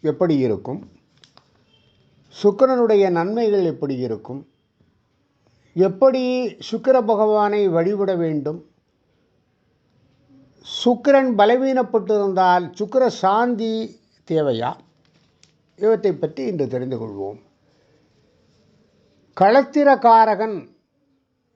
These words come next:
விவாகக்காரகனாகவும் செயல்படுபவர் சுக்கிரன். ஜாதகத்தில் அவரின் நிலை வலுவற்று இருக்கும் பொழுது சில பாதிப்புகளும் உண்டாக வாய்ப்பு உண்டு.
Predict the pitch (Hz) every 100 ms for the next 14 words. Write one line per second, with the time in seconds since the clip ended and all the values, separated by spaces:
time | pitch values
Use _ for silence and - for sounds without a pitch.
0 | _ _ 151 185 220 254 262 247 226 208
1 | 208 196 196 190 175 175 190 185 175 170
2 | 185 180 160 156 156 175 160 123 - _
3 | _ - 190 190 170 120 - _ _ _
4 | _ _ _ _ _ _ _ _ _ _
5 | _ _ _ _ _ _ _ - 143 185
6 | 247 277 277 202 269 262 254 220 220 208
7 | 202 214 240 240 247 220 - 151 214 262
8 | 269 185 240 226 214 214 208 196 190 190
9 | 202 208 180 - - 196 170 180 220 240
10 | 185 208 190 196 202 175 180 185 180 190
11 | 160 156 147 143 127 117 117